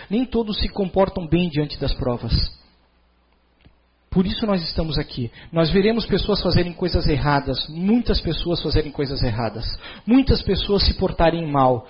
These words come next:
mas isso não é o universo. Isso é uma fração dele, é só um estágio.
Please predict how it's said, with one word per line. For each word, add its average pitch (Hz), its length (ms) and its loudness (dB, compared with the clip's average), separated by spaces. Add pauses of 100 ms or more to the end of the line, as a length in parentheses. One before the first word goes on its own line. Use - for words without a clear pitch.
(220)
mas 147 200 4
isso - 200 -2
não 190 220 -2
é 196 100 2
o 185 80 2
universo. 117 680 -4 (760)
Isso - 180 0
é - 20 2
uma 175 120 -2
fração 185 500 -2
dele, 123 320 0 (180)
é 135 60 0
só - 160 0
um 214 100 -4
estágio. 135 540 -2